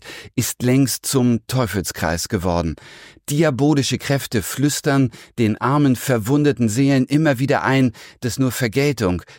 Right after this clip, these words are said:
den Schmerz lindern könne. Diesen Teufelskreis zu unterbrechen, darum habe ich immer wieder gebetet, haben so viele. Es wäre ein Anfang, mehr nicht. Was es dann bräuchte, wäre Vertrauen.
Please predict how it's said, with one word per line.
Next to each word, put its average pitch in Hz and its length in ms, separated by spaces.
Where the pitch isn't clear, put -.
den 101 160
Schmerz 117 500
lindern 113 520
könne. 78 440
Diesen 156 340
Teufelskreis 135 560
zu 123 100
unterbrechen, 110 520
darum 117 320
habe 107 140
ich 113 100
immer 110 200
wieder 104 220
gebetet, 101 640
haben 113 180
so 87 140
viele. 90 460
Es - 200
wäre 147 320
ein 131 220
Anfang, 104 520
mehr 113 180
nicht. 107 380
Was 120 180
es 123 200
dann 160 320
bräuchte, 123 500
wäre 120 220
Vertrauen. 104 760